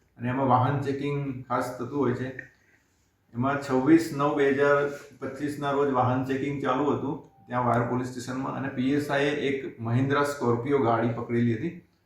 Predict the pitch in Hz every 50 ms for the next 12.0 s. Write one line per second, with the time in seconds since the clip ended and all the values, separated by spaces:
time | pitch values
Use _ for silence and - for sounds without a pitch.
0 | _ _ _ _ _ _ _ _ _ _ _ _ - 107 113 139 139 151 156 160
1 | 160 165 160 160 - - - - _ _ _ _ _ _ _ _ _ _ _ _
2 | _ _ - 123 120 123 135 147 - - 127 120 139 143 143 143 143 151 143 139
3 | - 151 151 - - - - - - - - 117 98 110 135 131 123 131 147 151
4 | 151 151 117 120 127 123 127 135 135 - - - - - - 135 131 123 120 131
5 | 147 147 151 147 - - - 117 117 - - 131 131 135 135 131 - 131 120 -
6 | 131 131 131 131 127 127 127 127 131 135 127 113 120 123 123 135 135 120 123 127
7 | 131 131 131 - - - _ _ - - 110 131 139 135 135 139 139 135 135 135
8 | 127 131 135 139 - - - - - _ _ _ _ _ _ _ _ _ _ 107
9 | 113 123 127 123 131 127 120 123 120 127 131 135 139 135 131 147 143 131 131 110
10 | 123 139 147 143 147 147 143 147 143 143 139 135 139 135 127 120 113 117 120 131
11 | 139 143 135 123 123 131 131 139 135 131 131 131 131 131 131 135 - - - -